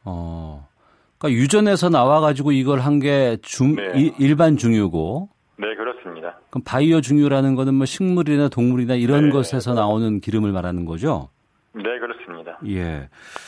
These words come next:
Speaker 1: 그러면은 그 삼겹살 기름으로 발전소를 돌린다는 기사 제목은 어떻게 보신 거예요? 이거 어떻게 그 판단을 하세요?
Speaker 2: 네, 일단 삼겹살 기름 자체도 그 바이오 중의 원료가 될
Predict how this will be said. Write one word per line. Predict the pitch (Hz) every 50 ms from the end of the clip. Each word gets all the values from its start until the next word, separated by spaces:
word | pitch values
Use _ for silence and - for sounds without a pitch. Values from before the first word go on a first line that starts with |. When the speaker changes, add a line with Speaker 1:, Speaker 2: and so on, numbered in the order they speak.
| - - - - - - _ _
Speaker 1:
그러면은 | - - 214 214 208 202 202 196 196 190 175 156
그 | - 160 156 143 131 123 117 113
삼겹살 | - - 214 285 285 277 311 285 - - - 262 247 190
기름으로 | - - 170 165 185 208 196 190 190 180 180 165 -
발전소를 | - - 135 143 139 - 233 233 208 180 196 185
돌린다는 | 151 139 139 147 147 139 139 139 131 127
기사 | - - 117 135 160
제목은 | 143 139 135 123 120 120 127 175 220 226
어떻게 | 131 110 - - - 143
보신 | 113 98 98 90 - 101
거예요? | 90 87 90 101 135 165 151 104 90
이거 | 107 120 -
어떻게 | 113 120 - - - 170 151 131 120 104 - -
그 | - - 120 110 107 104 101 - -
판단을 | - 185 190 170 170 147 127 117
하세요? | 117 117 98 117 139 151 104 67 64 - _ _ _ _ _ _ _ _ _ _ _ _ _ _ _ _ _ _ _ _ _ _ _ _ _ _
Speaker 2:
네, | 117 120
일단 | 135 127 123 123 - 160 139
삼겹살 | - 185 190 196 196 190 185 190 - - 165 156 151 147 139 131 120 113 104 95 90 -
기름 | 110 107 113 113 110
자체도 | - 82 78 - - 95 90 113 127 110 82 80 _ _ _ _ _ _ _
그 | - 95 90 90 90 87 87 85 82 - - _
바이오 | - - 107 113 113 110
중의 | - 104 101 101 107 95
원료가 | 87 90 95 98 107 113 117 110
될 | - -